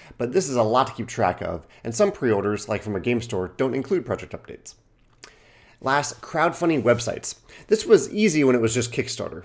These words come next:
but it's a lot more challenging now. I can't always remember where I backed a specific project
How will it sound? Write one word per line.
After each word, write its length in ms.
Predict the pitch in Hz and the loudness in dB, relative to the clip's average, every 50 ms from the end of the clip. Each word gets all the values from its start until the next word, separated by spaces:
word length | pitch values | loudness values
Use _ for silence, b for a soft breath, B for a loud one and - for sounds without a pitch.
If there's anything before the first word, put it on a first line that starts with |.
| - - | -14 -12
but 100 | - 107 | -10 -8
it's 120 | - - | -4 0
a 20 | |
lot 180 | 127 143 160 147 | 2 2 2 2
more 120 | 135 123 | 2 0
challenging 420 | 113 - 113 98 98 92 87 92 85 | 0 0 0 0 0 0 -2 -4 -6
now. 240 | 87 76 67 - - _ B B B B B | -6 -8 -10 -14 -16 _ B B B B B
I 60 | 120 | 0
can't 200 | - 196 202 190 | 2 4 4 4
always 240 | 180 165 156 127 123 | 4 2 2 2 2
remember 300 | 135 127 127 117 123 110 | 2 2 2 2 2 0
where 280 | 92 95 104 120 123 | 2 4 4 4 4
I 120 | 117 113 107 | 4 2 -2
backed 340 | 80 - - - - - | -2 -2 -2 -4 -4 -4
a 60 | 113 110 | -6 -10
specific 420 | - - - 95 - - 95 - | -10 -10 -10 -10 -10 -10 -12 -10
project 420 | - - 90 87 95 92 - - | -6 -4 -4 -2 -2 -4 -6 -8